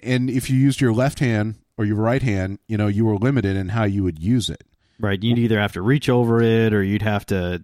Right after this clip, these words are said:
Speaker 2: to plan ahead on how you were gonna hold it versus how you were gonna draw a line.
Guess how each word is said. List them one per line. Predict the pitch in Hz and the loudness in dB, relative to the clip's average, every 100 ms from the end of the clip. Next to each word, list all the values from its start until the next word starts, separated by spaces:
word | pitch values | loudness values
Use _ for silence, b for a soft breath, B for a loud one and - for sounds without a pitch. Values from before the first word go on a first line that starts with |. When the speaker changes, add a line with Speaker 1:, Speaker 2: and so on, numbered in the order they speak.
| - | -4
Speaker 2:
to | 101 92 87 - - - - | -4 -2 -6 -8 -20 -12 -6
plan | - 139 143 143 | 0 2 2 0
ahead | 123 113 131 139 113 110 | -2 -2 0 0 0 -2
on | 107 107 | -4 -2
how | 117 | -2
you | 120 127 | 2 2
were | |
gonna | 127 113 | 2 0
hold | 123 135 117 | 0 0 0
it | |
versus | 107 104 104 | -2 -6 -4
how | 117 | -4
you | 113 | -2
were | 113 | -2
gonna | 107 | -4
draw | 104 107 | -4 -4
a | 104 | -2
line. | 151 117 - | -2 -2 -10